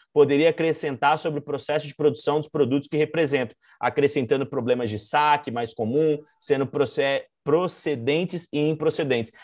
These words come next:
É isso, é o seu nicho e seu subnicho, né, Roniel? Não é uma coisa que eu manjo,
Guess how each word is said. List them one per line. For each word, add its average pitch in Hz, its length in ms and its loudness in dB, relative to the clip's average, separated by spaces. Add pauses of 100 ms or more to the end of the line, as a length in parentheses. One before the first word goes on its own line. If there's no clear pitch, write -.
É 233 100 8
isso, 226 320 6
é 156 140 8
o 175 60 6
seu 226 200 10
nicho 226 300 4
e - 20 -6
seu 233 140 -2
subnicho, 214 500 0
né, 175 120 -4
Roniel? 170 420 0 (160)
Não 156 180 4
é 160 80 8
uma 185 140 4
coisa 175 260 0
que 180 100 -2
eu 196 60 4
manjo, 208 400 -2